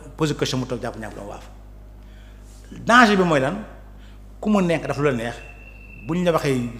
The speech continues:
sàcc nga, wala lu tuumaal la, nga waaf mu jàll. Il est hors de question que waaf di am doole fii ci réew mi. Moo tax ñi nu tuumaal tey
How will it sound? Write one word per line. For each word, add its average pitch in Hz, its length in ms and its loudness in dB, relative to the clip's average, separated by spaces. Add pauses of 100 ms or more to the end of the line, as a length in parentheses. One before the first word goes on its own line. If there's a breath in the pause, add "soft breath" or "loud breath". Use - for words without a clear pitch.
sàcc - 380 2
nga, 135 120 -2 (500 loud breath)
wala 127 140 -2
lu 123 60 -4
tuumaal 151 300 4
la, 143 160 -6 (220)
nga 117 120 -4
waaf 117 220 0
mu 110 100 -8
jàll. 101 200 -12 (680 loud breath)
Il 160 160 2
est 156 300 0
hors 196 280 8
de 165 140 4
question 143 300 -2
que 131 100 -8
waaf 123 400 0
di - 60 -8
am 127 120 -2
doole 120 180 -2
fii 120 120 -10
ci 123 100 -10
réew 110 180 -8
mi. - 140 -14 (880 loud breath)
Moo 120 140 -4
tax - 280 -4 (120)
ñi 165 120 2
nu 196 80 2
tuumaal 127 280 2
tey 113 200 -6